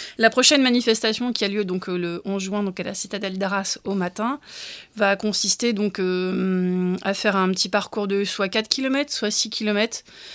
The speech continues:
euh, pour faire connaître l'association. Mais au travers de l'association, au-delà du support à la constitution du dossier M D P H, on apporte aussi, euh,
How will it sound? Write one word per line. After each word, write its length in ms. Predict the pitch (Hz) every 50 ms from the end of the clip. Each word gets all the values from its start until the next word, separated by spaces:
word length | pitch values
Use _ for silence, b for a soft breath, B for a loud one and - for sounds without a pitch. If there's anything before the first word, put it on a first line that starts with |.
| B B B B B 208
euh, 80 | 202
pour 180 | 190 208 180 -
faire 220 | - 277 277 -
connaître 420 | - 269 226 226 233 - - 247 208
l'association. 720 | 185 185 185 - 185 185 - - 190 190 - - 302 349 349 B B B B B B B B
Mais 80 | 226
au 60 | 226 233
travers 280 | - 247 226 254 262
de 80 | 240 247
l'association, 720 | 240 240 233 - 262 226 - 247 233 233 - 285 269 -
au-delà 320 | 226 226 214 240 247 247 233
du 80 | 226
support 300 | 220 - 226 220 262 233
à 40 | 226
la 120 | 196 190
constitution 680 | 190 - 196 190 - - 196 - - 202 - - 226 214
du 140 | 180 180
dossier 320 | 170 190 202 190 - 208 202
M 80 | 196
D 100 | 185 196
P 140 | 190 - 208
H, 180 | 220 269 262 -
on 120 | 226 196 190
apporte 340 | 175 - 190 180 - -
aussi, 380 | 208 185 - - - 240 240 240
euh, 280 | 208 175 175 175 175